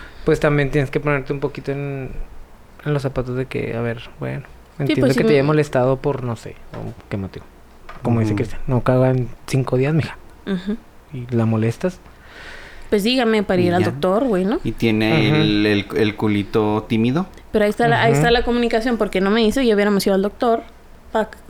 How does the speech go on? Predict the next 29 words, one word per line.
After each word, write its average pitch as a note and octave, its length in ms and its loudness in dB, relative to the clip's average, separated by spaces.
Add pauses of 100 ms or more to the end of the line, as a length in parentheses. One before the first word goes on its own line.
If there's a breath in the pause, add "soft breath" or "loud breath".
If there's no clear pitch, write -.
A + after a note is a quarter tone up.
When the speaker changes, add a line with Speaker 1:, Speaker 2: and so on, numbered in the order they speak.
Speaker 2:
eh, E3+ 180 -2
comprar D#3+ 340 -8
fibra A#3 420 2
y B3 100 0
que - 160 -4
pinche F3 340 -6
cague F#3 320 0
a F#3 40 -2
gusto G#3 360 -4
todos E3 240 -4
los D#3 100 -4
Speaker 1:
Pero F#3+ 180 4
Speaker 2:
días, F#3 80 4
Speaker 1:
no F3+ 80 4
Speaker 2:
güey. D#3 60 0
Speaker 1:
todos F3+ 220 6
somos F3+ 340 4
tan D#3+ 160 4
prácticos D#3+ 520 -2
como C3+ 180 2
tú. - 160 -10 (320)
Speaker 2:
Eh, F3 180 -2
es E3 120 -6
que G3+ 100 -2
ese F#3 160 -2
es - 100 -4
el F#3 120 -4
pedo, C#4+ 300 -6
güey. - 120 -14